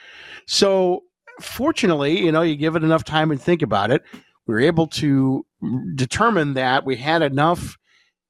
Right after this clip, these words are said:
uh, inch and five eighths line coming out of the transmitter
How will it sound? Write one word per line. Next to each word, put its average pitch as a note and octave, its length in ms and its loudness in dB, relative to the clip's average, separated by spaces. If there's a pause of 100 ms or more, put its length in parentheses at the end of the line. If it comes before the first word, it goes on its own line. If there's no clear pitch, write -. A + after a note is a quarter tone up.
uh, A#2 320 2 (200)
inch F#3+ 180 2
and E3+ 100 0
five D#3 220 2
eighths D3+ 260 -2
line C#3 360 2
coming C3 260 0
out B2+ 140 2
of A2+ 80 -2
the A2+ 60 -8
transmitter A2+ 760 0